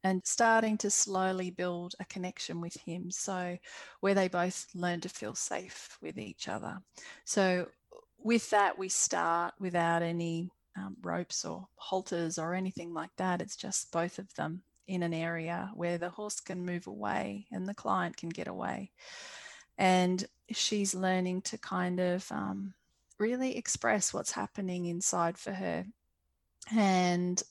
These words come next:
learning to kind of, um, express what's happening, feel the feelings, but also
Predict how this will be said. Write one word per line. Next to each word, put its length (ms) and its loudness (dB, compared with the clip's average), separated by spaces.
learning 540 2
to 160 -4
kind 500 0
of, 420 -4
um, 460 -2
express 500 2
what's 200 -4
happening, 600 -2
feel 280 2
the 100 0
feelings, 640 -2
but 200 -2
also 640 0